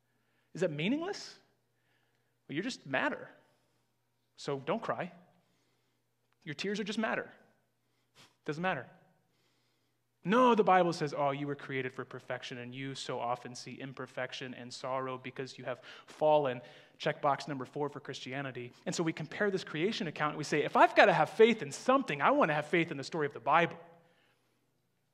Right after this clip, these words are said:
It speaks to my soul." And we're just talking about creation, brothers and sisters. We haven't even got to the creator. And so we have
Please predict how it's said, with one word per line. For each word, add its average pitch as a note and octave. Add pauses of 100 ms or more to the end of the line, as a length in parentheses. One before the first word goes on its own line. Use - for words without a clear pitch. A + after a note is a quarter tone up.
(400)
It -
speaks A#3
to F3
my C3+
soul." C#3+ (1900)
And F3
we're G#3+
just -
talking B2+
about -
creation, A#2+
brothers A2+
and A#2
sisters. -
We C3+
haven't B2+
even A#2
got A#2+
to -
the A#2
creator. A2+ (2000)
And E3+
so A3
we G#3
have F#3+